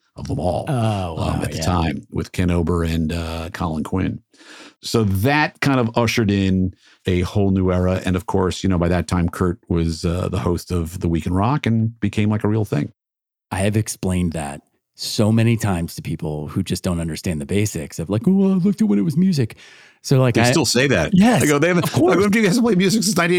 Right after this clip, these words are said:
Speaker 1: eighty-six."
Speaker 2: man,
Speaker 1: What are you
Speaker 2: I,
Speaker 1: talking
Speaker 2: I'm
Speaker 1: about?
Speaker 2: talking, like, twenty minutes ago, I explained.
Speaker 1: Yeah.
Speaker 2: So, so now
Speaker 1: <laughs> Exactly.
Speaker 2: I have the definitive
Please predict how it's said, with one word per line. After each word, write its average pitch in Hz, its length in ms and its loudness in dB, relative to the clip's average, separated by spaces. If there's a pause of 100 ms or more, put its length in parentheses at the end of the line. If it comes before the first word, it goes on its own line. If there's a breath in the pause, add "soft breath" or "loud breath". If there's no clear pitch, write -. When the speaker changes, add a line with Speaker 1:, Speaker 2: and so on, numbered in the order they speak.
Speaker 1:
eighty-six." 190 200 6
Speaker 2:
man, 202 80 4
Speaker 1:
What 196 80 4
are 147 40 6
you 170 80 4
Speaker 2:
I, - 80 -20
Speaker 1:
talking 330 280 4
Speaker 2:
I'm 190 100 6
Speaker 1:
about? 123 100 4
Speaker 2:
talking, 185 260 4
like, 143 200 4
twenty 160 240 6
minutes 180 280 6
ago, 101 220 2
I 82 80 -2
explained. 117 300 -2
Speaker 1:
Yeah. 147 200 4
Speaker 2:
So, - 340 -4
so 185 100 2
now 170 340 6
Speaker 1:
<laughs> - 20 -
Exactly. 175 60 6
Speaker 2:
I - 0 -
have 151 400 4
the 143 80 4
definitive 139 1200 2